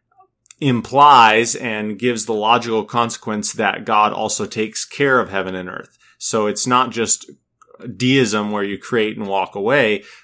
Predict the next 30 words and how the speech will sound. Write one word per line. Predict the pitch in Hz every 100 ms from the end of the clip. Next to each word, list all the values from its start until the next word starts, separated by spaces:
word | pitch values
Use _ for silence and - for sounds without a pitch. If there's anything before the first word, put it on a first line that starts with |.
| _
but | 117 110
it's | 110 110 -
a | - 110 107 104 -
caretaking | - 131 135 131 113 - 104 104
of | 117 117
creation | - 113 104 - 98
as | 101
well. | 110
You | 101 101
create | - 117 110 110 107
and | 107 107 107
sustain. | - - - - 113 110 104 - _ - - -
So | -
you | 107 101
have | -
sustenance | - 170 175 - 117 107 104 -
as | 107 95
well | 104 113
as | 110 -
creation | - 107 104 107 - 95 - - -
involved. | 107 95 95
And | 117 117
obviously | 139 147 113 - 107
that's | 104 117 -
a |
huge | 101 - 156 135 113 95
bonus | 101 127 120 98 -
when | 113 104
you | 107
understand, | 107 101 - 113 107 98